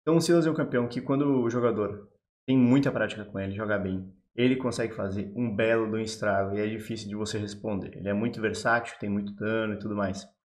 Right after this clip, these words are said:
Agora, se você é um cidadão comum, fica difícil, né? Então, a Riot, então é um campeão que a Riot tem dificuldade em balancear. Ele entraria aí no mid ou na jungle, a Riot já nerfou a jungle dele, já nerfou o clear anteriormente,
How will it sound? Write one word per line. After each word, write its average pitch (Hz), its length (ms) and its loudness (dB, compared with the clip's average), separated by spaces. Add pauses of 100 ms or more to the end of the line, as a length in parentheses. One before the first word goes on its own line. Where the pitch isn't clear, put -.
(140)
Agora, 117 220 0
se - 80 -8
você 123 160 0
é 131 40 4
um 123 40 4
cidadão 127 380 4
comum, 139 560 4 (260)
fica 151 180 4
difícil, 143 600 4 (400)
né? 120 260 0 (140)
Então, 131 320 4
a 127 180 10
Riot, - 420 2
então 139 200 4
é 143 40 8
um 143 80 6
campeão 139 320 4
que 127 80 -2
a 123 60 6
Riot 120 140 6
tem 127 120 2
dificuldade 110 560 0
em 110 60 -4
balancear. 107 640 0
Ele 113 120 2
entraria 123 460 6
aí 113 80 2
no 120 140 2
mid 117 500 0
ou 113 140 2
na 127 180 4
jungle, 127 380 4
a 113 180 4
Riot 120 220 -2
já 123 120 4
nerfou 117 440 2
a 107 80 2
jungle 107 260 0
dele, 110 240 0
já 117 140 0
nerfou 113 320 0
o 104 40 -6
clear 104 320 -2
anteriormente, 131 720 2